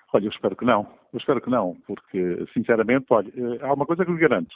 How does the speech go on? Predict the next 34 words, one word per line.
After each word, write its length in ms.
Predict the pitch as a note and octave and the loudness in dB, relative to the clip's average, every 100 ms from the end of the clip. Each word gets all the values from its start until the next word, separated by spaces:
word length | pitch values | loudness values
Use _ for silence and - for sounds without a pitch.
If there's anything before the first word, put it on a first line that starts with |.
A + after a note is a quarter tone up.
| - | -16
Na, 320 | G#2 G#2+ G#2 | -6 -4 -4
na, 320 | G#2+ A2+ A2+ A2+ | 0 0 0 2
na 120 | A#2+ | 2
minha 200 | D#3 D3 | 4 4
secção, 480 | E3 - - A#2 F#2 _ _ - | 4 0 -2 -2 -4 _ _ -4
que 80 | |
é 60 | A#2+ | -2
Viseu, 440 | A#2 A2+ A2+ F2 G2 | -2 2 2 2 -4
e 100 | A#2 | -4
no 100 | B2 | 0
meu 120 | B2 | 2
distrito, 440 | - - C#3+ E3+ C#3 | 0 -2 -4 -2 -2
o 40 | |
voto 280 | C3+ E3+ E3+ | 0 0 0
é 40 | |
livre. 280 | C#3 F#2+ - - _ _ _ _ _ | 0 -2 -8 -20 _ _ _ _ _
E, 160 | C#3+ C#3+ | -4 -2
e 40 | |
nunca 240 | D3+ F#3 D3+ | 0 0 0
eu 100 | D#3+ | 0
permitiria 580 | C#3 C3+ B2+ A2+ C3 | 0 -2 -4 -4 -2
que 100 | C3 | -2
as 80 | B2 | -6
coisas 280 | - A#2+ A2+ | -4 -4 -4
fossem 240 | - A#2 A2 | -6 -6 -2
de 60 | |
outra 180 | A2 G#2+ | 0 0
maneira. 360 | G2+ F2 D#2 - _ - - - | 2 0 -2 -12 _ -20 -4 0
Eu 80 | |
espero 320 | B2+ - D3 A#2 | 0 2 2 0
que 160 | - | -4
os 120 | A#2+ | 0
outros 360 | C#3+ C3+ - G#2 | 0 0 -4 -8
dirigentes 580 | B2+ A2+ A2 C#3+ D3 - | -4 -2 2 2 2 -2